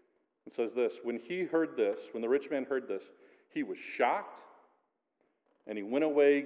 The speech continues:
grieving, for he had many possessions." This guy decides,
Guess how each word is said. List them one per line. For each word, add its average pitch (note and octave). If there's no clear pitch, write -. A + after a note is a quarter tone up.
grieving, B2
for A2+
he C#3+
had A2
many B2
possessions." G2
This C3
guy B2+
decides, B2